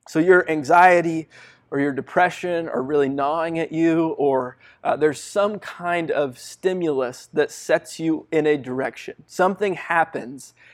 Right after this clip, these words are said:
and it is, you are struggling. You are really struggling. And as you begin to feel that and really acknowledge it,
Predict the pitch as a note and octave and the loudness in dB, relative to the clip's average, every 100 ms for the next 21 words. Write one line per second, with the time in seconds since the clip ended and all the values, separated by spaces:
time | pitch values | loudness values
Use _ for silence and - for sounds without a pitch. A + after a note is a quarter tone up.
0 | _ D3 D#3 E3+ D#3+ C3 C3 C3+ E3 F#3+ | _ -4 -2 0 -2 -6 -14 -12 -2 0
1 | D#3+ C3 - C#3+ C3+ B2 G#2+ - _ _ | 0 -2 -8 -4 -4 -6 -12 -16 _ _
2 | _ D#3+ E3 C#3 C#3 E3 D#3 - C3+ B2 | _ 0 2 2 0 -2 -4 -6 -8 -6
3 | - B2+ C3 _ _ _ _ _ _ _ | -8 -12 -16 _ _ _ _ _ _ _
4 | _ _ _ - - - - E3 E3+ D3 | _ _ _ -20 -20 -12 -2 0 0 -2
5 | F3 F#3+ F3 D3+ C#3 G3+ A3+ F#3+ - E3 | -2 0 2 2 0 2 2 0 -2 -2
6 | - - G#3 G#3+ E3 C3 B2+ E3 - C#3 | -2 -6 2 4 4 2 2 2 0 -2
7 | D#3 F3+ D3 E3 D#3 D#3 F3+ D#3+ C#3 C3 | 0 0 0 -2 -2 0 0 0 -4 -6
8 | A#2 D#3+ | -6 -6